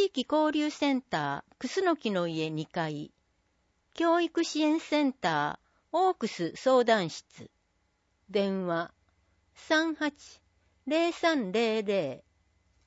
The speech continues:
六、青年貢献。青年貢献制度相談。巡回相談。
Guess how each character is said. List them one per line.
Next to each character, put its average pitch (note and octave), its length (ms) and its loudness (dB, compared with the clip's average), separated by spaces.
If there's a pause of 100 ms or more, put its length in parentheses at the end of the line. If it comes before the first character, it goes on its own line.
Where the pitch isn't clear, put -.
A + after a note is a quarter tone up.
(960)
六、 A3+ 500 0 (840)
青 F#4+ 440 0
年 F#4 280 0
貢 D#4 400 4
献。 C4+ 320 -2 (1080)
青 F#4+ 340 0
年 F#4 200 0
貢 F4+ 340 2
献 E4+ 280 0
制 D#4+ 340 0
度 D#4+ 160 0
相 C#4+ 360 2
談。 D#3 340 -8 (920)
巡 C#4+ 280 0
回 C#4 280 4
相 A#3+ 320 0
談。 D3+ 340 -6